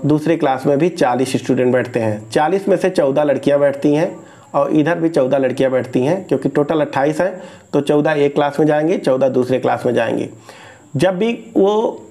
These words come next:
क्या कहते हैं, जो सेक्शन बनता है, सेक्शन में भी कोई तेज बच्चा या कमज़ोर बच्चा ऐसा करके सेक्शन नहीं बनाया जाता है, टोटल सारे स्टूडेंट को मिला के बराबर बांट दिया जाता है।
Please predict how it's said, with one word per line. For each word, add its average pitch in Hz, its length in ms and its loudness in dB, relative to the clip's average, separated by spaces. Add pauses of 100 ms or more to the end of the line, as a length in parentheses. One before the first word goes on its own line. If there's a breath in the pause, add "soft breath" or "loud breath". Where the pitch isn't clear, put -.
(100)
क्या 165 120 0
कहते 143 280 0
हैं, 113 340 -6
जो 185 360 2
सेक्शन 202 380 -2
बनता 156 300 0
है, 175 200 -2 (400 loud breath)
सेक्शन 185 320 2
में 202 160 4
भी 214 240 2
कोई 180 280 2
तेज 170 320 0
बच्चा 165 380 0
या 151 180 2
कमज़ोर 151 340 0
बच्चा 151 380 0
ऐसा 151 220 0
करके 143 260 0
सेक्शन 135 320 -2
नहीं 131 180 2
बनाया 139 200 0
जाता 139 280 0
है, 170 120 -2 (520 loud breath)
टोटल 180 340 0
सारे 170 300 0
स्टूडेंट 165 340 2
को 170 340 0
मिला 147 240 4
के 196 160 -2
बराबर 143 420 2
बांट 110 220 -2
दिया 107 160 0
जाता 107 260 -2
है। 95 140 -8